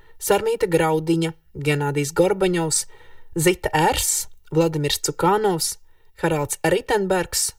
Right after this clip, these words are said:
Modris Cers, Gunta Bāliņa, Palmīra Ziediņa, Ināra Ābele, Zane Lieldiģa Kolbina.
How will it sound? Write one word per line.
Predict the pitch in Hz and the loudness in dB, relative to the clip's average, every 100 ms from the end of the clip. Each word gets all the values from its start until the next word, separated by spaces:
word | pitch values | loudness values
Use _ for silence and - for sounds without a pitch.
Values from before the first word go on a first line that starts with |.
| - | -8
Modris | 156 151 139 135 - | -2 0 0 -2 -2
Cers, | - 185 494 - - - - - - | 2 2 2 -2 -6 -14 -20 -20 -4
Gunta | 170 185 226 185 | 0 2 0 0
Bāliņa, | 160 175 233 254 233 - _ _ - | 0 2 0 -2 -6 -10 _ _ -6
Palmīra | 160 151 151 143 143 | -4 -2 -2 -2 0
Ziediņa, | 175 226 240 247 240 - - - 160 | 4 4 2 -2 -6 -10 -20 -4 -2
Ināra | 151 139 139 - | 0 0 0 2
Ābele, | 185 240 247 247 240 - - - - | 2 2 2 2 0 -8 -20 -20 -10
Zane | 156 170 180 208 185 | 0 2 2 2 0
Lieldiģa | 156 170 180 180 - | 0 0 0 -2 0
Kolbina. | 220 214 185 131 113 | 2 4 2 -2 -6